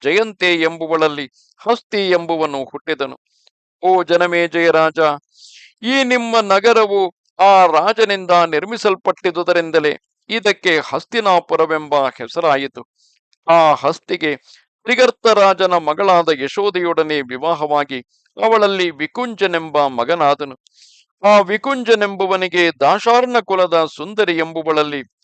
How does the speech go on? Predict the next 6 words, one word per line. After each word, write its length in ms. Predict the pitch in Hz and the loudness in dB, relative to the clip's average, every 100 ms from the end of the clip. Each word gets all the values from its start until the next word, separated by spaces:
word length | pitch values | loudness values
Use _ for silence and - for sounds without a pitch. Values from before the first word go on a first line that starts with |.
| - | -14
ಅಜಮೇಢನೆಂಬ 920 | 196 233 214 196 170 175 170 156 143 135 | -4 -4 -2 -2 0 0 -2 -2 -2 -2
ಪುತ್ರನಾದನು. 840 | - 127 175 175 139 139 135 117 _ _ _ _ _ | -4 -14 -8 -2 0 0 -4 -12 _ _ _ _ _
ಅಜಮೇಢನಿಗೆ 1040 | 196 220 233 208 214 196 202 196 180 180 165 | 0 2 2 2 0 2 0 0 0 0 0
ಕೈಕೇಯಿ, 840 | - 180 226 - 190 180 170 160 _ _ 147 | -2 -2 -2 0 0 0 -4 -8 _ _ -4
ನಾಗೆ, 540 | 156 202 214 185 165 - _ _ - | 2 2 2 0 -2 -4 _ _ -2
ಗಾಂಧಾರಿ, 560 | 202 226 196 180 170 | 0 4 4 4 2